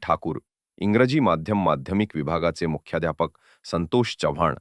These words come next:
इंग्रजी माध्यम पूर्व प्राथमिक विभागाच्या पर्यवेक्षिका वैशाली पारदी, शाळेच्या मुख्याध्यापिका निलिमा शिंदे उपस्थित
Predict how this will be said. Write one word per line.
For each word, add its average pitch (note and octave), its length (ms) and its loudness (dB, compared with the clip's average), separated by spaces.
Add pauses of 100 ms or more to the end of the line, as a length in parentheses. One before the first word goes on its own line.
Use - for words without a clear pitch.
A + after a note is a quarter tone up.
(340)
इंग्रजी B2+ 420 2
माध्यम F#2+ 420 2
पूर्व A#2 360 2
प्राथमिक F2+ 520 0
विभागाच्या E2+ 560 0 (120)
पर्यवेक्षिका E2+ 760 0 (320)
वैशाली G2 520 2
पारदी, D2+ 540 -2 (440)
शाळेच्या G#2 520 4
मुख्याध्यापिका E2 840 0 (360)
निलिमा G2 460 4
शिंदे D2+ 360 0
उपस्थित C#2+ 440 -6